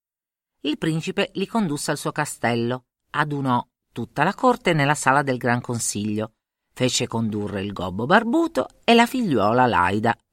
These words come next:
e rivoltosi ai ministri disse: Avevo ordinato un cofano d'oro e di gemme. Un malandrino me lo tolse, strada facendo,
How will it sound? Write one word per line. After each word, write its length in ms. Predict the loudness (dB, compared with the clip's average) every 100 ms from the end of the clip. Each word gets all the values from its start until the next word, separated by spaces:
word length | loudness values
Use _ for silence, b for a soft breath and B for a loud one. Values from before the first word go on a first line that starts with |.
| _
e 80 | 2
rivoltosi 580 | 4 2 0 -2 2 4
ai 140 | 6
ministri 480 | 6 4 4 2 0
disse: 520 | 0 -4 -4 -4 -6 _ _ _ _ _ _ _ _
Avevo 400 | 4 8 8 8
ordinato 640 | 6 6 6 8 8 6 4
un 160 | 4
cofano 520 | 6 6 6 4 4 6
d'oro 320 | 8 10 8
e 120 | 6
di 160 | 4 2
gemme. 600 | 2 2 -2 -2 -4 _ _ -2
Un 140 | 4
malandrino 640 | 6 6 4 0 0 0
me 100 | 2
lo 160 | 2 2
tolse, 640 | 0 0 -2 -4 -6 -6 -8
strada 420 | -16 -2 0 0
facendo, 680 | -2 -2 -2 -2 -4 -6 -8